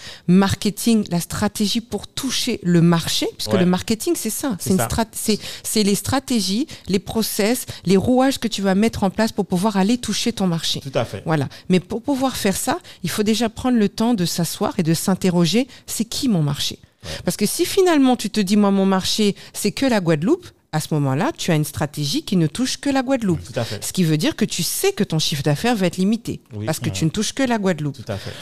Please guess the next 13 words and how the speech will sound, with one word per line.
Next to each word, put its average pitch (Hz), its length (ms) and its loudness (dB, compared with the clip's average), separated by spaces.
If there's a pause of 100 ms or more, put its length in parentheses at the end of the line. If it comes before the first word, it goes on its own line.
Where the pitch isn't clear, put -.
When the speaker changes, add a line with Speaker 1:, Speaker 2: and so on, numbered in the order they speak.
(120)
Speaker 1:
Donc, 175 200 2
si - 180 -2
tu 392 160 2
veux 277 200 4
que 262 100 0
ton 226 160 0
chiffre - 300 -2
d'affaires 185 400 2
soit 165 200 2
décuplé 190 720 0
et 175 60 4
que 175 140 0
dans, 214 300 2